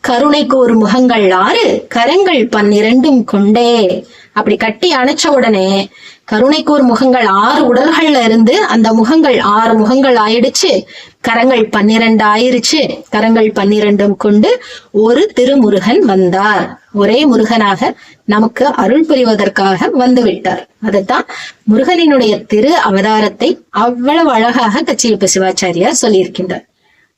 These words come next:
சரி, இப்போ முருகனினுடைய திரு அவதாரத்தை நம்ம இன்னைக்கு பார்த்தோம். இன்னும்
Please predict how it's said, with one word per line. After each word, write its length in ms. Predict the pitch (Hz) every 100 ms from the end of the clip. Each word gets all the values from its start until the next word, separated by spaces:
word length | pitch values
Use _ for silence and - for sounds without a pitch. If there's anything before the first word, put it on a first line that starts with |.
| _
சரி, 480 | - - 247 - - - - _
இப்போ 240 | 254 262 370
முருகனினுடைய 680 | 294 381 440 381 294 240 214
திரு 320 | 247 277 349
அவதாரத்தை 500 | 220 247 254 214 254
நம்ம 200 | 262 202
இன்னைக்கு 280 | 190 190 196
பார்த்தோம். 400 | 196 185 - - _
இன்னும் 380 | 240 247 302 -